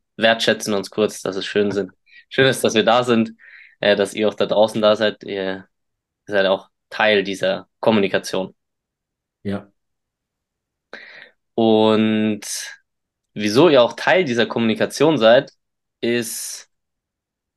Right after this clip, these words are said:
Speaker 1: weil wir in den letzten oder in der letzten Podcast-Folge und in dieser und auch schon in Folgen davor auch voll gern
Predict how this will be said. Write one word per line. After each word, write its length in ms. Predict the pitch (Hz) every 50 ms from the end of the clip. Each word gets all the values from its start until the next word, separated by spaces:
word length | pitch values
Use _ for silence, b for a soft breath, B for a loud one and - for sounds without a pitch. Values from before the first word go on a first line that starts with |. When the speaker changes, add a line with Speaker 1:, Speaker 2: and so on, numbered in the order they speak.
| _ _ _ _ _ _ _ _ _ _ _ -
Speaker 1:
weil 240 | 110 107 107 101
wir 160 | 107 113 110 82
in 140 | 95 104
den 160 | 101 101 101 95
letzten 600 | 95 123 143 - - - - 123 123 139 - -
oder 160 | 98 101 95
in 60 | 95
der 100 | 95 92
letzten 340 | 101 127 135 - - 135 131
Podcast-Folge 880 | - 139 135 - - 127 - - - - 120 120 113 117 113 113 110 -
und 180 | - 104 98
in 140 | - 98 98
dieser 340 | 92 117 135 139 143 131 113
und 120 | 101 98 95
auch 120 | 101 95
schon 220 | - - - 98 98
in 280 | 95 92 95 110 - _
Folgen 320 | - - 113 110 107 104
davor 380 | 101 98 - - 120 131 143 113
auch 180 | 101 95 - _ _ _ _ _ _ _
voll 480 | _ - - - - 135 139 143 151 139
gern 460 | 117 117 120 123 123 123 123 120